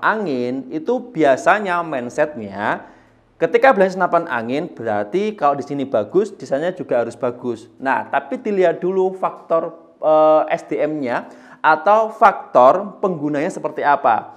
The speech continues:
Nah, saya bisa memaklumi ini karena kenapa? Untuk teman-teman yang pemula, belum pernah pakai senapan angin kelas apapun ya, kelasnya, itu pasti harus mencari kira-kira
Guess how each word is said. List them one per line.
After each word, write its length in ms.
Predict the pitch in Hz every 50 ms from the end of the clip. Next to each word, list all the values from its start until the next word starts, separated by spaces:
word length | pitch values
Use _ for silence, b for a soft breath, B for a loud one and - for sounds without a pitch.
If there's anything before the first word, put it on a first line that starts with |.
| B B B B
Nah, 320 | 156 165 160 135 123 120 -
saya 240 | - - 196 226 262
bisa 480 | 254 - - - 180 156 - 220 196
memaklumi 720 | 202 190 190 190 - - 175 175 170 170 170 165 139 123 117
ini 160 | 113 143 170
karena 240 | - 165 160 185 190
kenapa? 640 | 185 156 139 117 107 - 123 123 139 165 180 -
Untuk 320 | - 190 214 214 233 226 -
teman-teman 400 | 214 208 202 190 170 185 170 170
yang 200 | 165 156 143 139 -
pemula, 720 | 143 135 139 147 175 196 180 127 110 117 127 - B B B B B B B
belum 320 | - 143 143 180 208 208
pernah 240 | 208 196 175 185 180
pakai 240 | 165 175 170 165 170
senapan 400 | - 175 156 151 - 156 143 123
angin 240 | 131 135 135 135 131
kelas 320 | - 127 131 127 - - - _ _ _ -
apapun 400 | 131 - 170 165 202 214 196 156
ya, 240 | 123 113 123 120 - -
kelasnya, 720 | - 127 123 123 - - 127 113 107 101 113 135 156 - -
itu 160 | 156 156 -
pasti 480 | 156 - 185 180 - - - 220 226
harus 400 | 208 160 143 131 127 160 170 165
mencari 720 | - 180 185 185 185 185 190 165 151 143 143 156 180 196 -
kira-kira 880 | - - 147 151 151 151 - - 156 165 185 202 202 - - - -